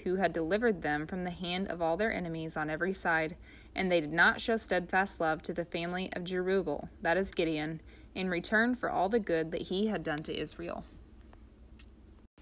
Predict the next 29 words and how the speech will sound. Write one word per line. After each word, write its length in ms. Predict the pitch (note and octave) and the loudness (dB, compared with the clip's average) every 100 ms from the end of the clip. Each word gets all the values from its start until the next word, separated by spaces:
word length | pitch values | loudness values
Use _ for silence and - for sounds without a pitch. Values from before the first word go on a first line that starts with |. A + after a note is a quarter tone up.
| - - - - - - - - - - - - - - | -20 -20 -20 -20 -20 -20 -20 -20 -20 -20 -20 -20 -20 -8
Judges 460 | G#3+ A#3+ B3 D4+ - | 4 6 6 2 2
chapter 340 | G#3+ G3 G3 | 2 2 0
nine. 380 | F#3 E3 G#3 G#3 - - - - - - - | 2 2 0 -6 -14 -20 -20 -20 -20 -20 -10
Now 220 | A#3+ G#3 - | 0 2 8
Abimelech, 680 | A3 A#3+ C4 C4+ C#4+ D4 - | 8 8 6 6 4 2 -2
the 100 | G#3 | 0
son 280 | - G3+ G#3+ | 4 4 4
of 120 | G#3+ | 0
Jerubbaal, 580 | A3+ G3 E3+ F3 F3 - | 2 4 4 2 0 0
went 160 | F#3+ A#3+ | -2 0
to 80 | |
Shechem 500 | A#3 - F#3 F3 F3 F3+ | 2 2 0 -2 -4 -2
to 140 | G#3 | 0
his 160 | F#3+ F#3 | 2 2
mother's 380 | F3 F#3+ G#3+ F#3 | 2 4 4 2
relatives 560 | E3+ E3+ - F3 F#3 | 2 2 0 0 -2
and 180 | - F#3+ | -4 -4
said 240 | F#3+ F3 F#3+ | 0 0 0
to 100 | F#3 | -2
them 260 | F#3 G3+ | 0 0
and 140 | - F3+ | -2 -4
to 100 | F3+ | -4
the 140 | F3 | -4
whole 220 | F3 G3+ | 0 0
clan 320 | - F#3+ F3+ E3+ | 2 0 0 -2
of 100 | F#3 | -2
his 180 | E3+ | -2
mother's 380 | E3+ E3 G3+ - | -2 -2 -2 -2
family, 380 | F#3+ F3+ - | -4 -4 -6